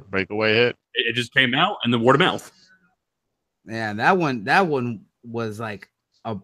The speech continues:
Speaker 3: smash out hit in that first week. It was literally all that was talked about nonstop.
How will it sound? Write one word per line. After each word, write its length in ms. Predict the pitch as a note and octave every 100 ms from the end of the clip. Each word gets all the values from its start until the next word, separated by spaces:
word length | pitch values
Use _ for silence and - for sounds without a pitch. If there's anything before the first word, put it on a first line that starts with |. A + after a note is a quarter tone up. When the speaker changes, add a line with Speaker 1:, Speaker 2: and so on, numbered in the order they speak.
| _
Speaker 3:
smash 520 | - - D3 C#3 D#3
out 120 | C#3
hit 120 | C#3+
in 60 | C3
that 200 | A2 -
first 280 | C#3 B2+ B2+
week. 200 | C#3+ C3+
It 80 | C#3+
was 240 | B2+ G#2+
literally 480 | B2+ B2+ A#2+ A2+ G2+ _ _ _
all 220 | C#3+ E3+
that 140 | D#3+ C#3+
was 120 | C3+
talked 280 | D#3 D3 C3+
about 180 | A#2 A#2
nonstop. 540 | B2 A#2+ - A2